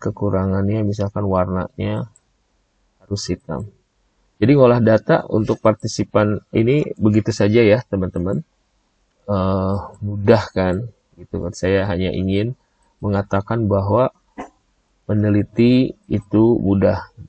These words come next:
Jadi setiap kali Anda sedang menulis skripsi, tesis maupun disertasi, jangan terprovokasi bahwa, yakinkan bahwa menulis karya akhir itu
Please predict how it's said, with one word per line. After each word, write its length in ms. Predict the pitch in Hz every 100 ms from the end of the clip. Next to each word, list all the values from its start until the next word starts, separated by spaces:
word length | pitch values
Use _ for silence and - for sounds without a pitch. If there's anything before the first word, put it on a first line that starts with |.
| -
Jadi 160 | 90 107
setiap 400 | - 98 87 92
kali 160 | 92
Anda 320 | 92 92 92 - -
sedang 400 | - 90 90 90
menulis 400 | 92 92 92 101
skripsi, 720 | - 98 - - 120 131 139 - _ _ -
tesis 400 | 101 101 117 -
maupun 320 | 104 - 104
disertasi, 880 | 98 - - 95 92 92 - 117 147 - _ _ _ _ _ -
jangan 320 | 101 95 98
terprovokasi 1300 | 101 98 98 95 98 - 95 - - 120 208 220 - _ -
bahwa, 720 | 101 101 98 - 110 131 - - - -
yakinkan 640 | 104 104 - 104 104 139 127
bahwa 480 | 107 95 101 131 - _ _ _ -
menulis 800 | 104 104 107 131 156 - - - _ _ _ _ _ _ -
karya 320 | 107 101 117
akhir 400 | 104 107 147 214 - _ _ _
itu 480 | 101 - 110 120